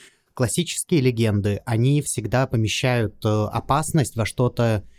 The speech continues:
неясное, мистическое, непонятное, а городские легенды эту опасность прячут в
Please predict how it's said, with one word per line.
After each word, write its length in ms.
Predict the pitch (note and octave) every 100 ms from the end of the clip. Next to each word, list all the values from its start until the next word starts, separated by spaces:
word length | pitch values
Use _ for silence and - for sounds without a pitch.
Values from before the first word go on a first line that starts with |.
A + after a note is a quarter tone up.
| - -
неясное, 600 | B2+ A2 C#3+ D#3+ - A2+
мистическое, 600 | A2 - C#3 A2 - A2+
непонятное, 600 | A2 G#2+ B2+ F3+ F#3+ E3 -
а 120 | A#2+
городские 480 | A#2 A#2 - F3 F#3
легенды 360 | D#3+ C#3 C3+ A2
эту 140 | A2
опасность 580 | G#2+ C#3+ D3 D#3 A2+ -
прячут 560 | A#2+ B2+ B2+ A#2+ G#2+
в 420 | G2+ G2 A2+ B2